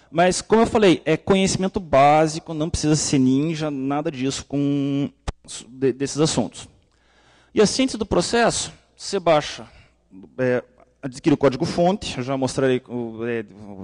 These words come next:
é, por onde que faz. É, ge-, normalmente usando Git clone, Git pull. Configura pro, pro dispositivo alvo através da, da, da linha de comando.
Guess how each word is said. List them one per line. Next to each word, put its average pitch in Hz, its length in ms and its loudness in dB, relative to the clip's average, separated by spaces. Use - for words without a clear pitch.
é, 107 60 0
por 113 160 2
onde 107 400 2
que - 80 -16
faz. 143 320 2
É, 127 380 2
ge-, 143 160 -2
normalmente 170 420 2
usando 147 460 0
Git 147 160 -6
clone, 147 460 2
Git 131 160 -4
pull. 196 340 0
Configura 185 520 4
pro, 175 320 2
pro 135 300 -4
dispositivo 160 560 -2
alvo 131 520 6
através 143 540 2
da, 127 560 4
da, 127 340 4
da 123 160 0
linha 135 140 2
de 131 60 0
comando. 196 500 2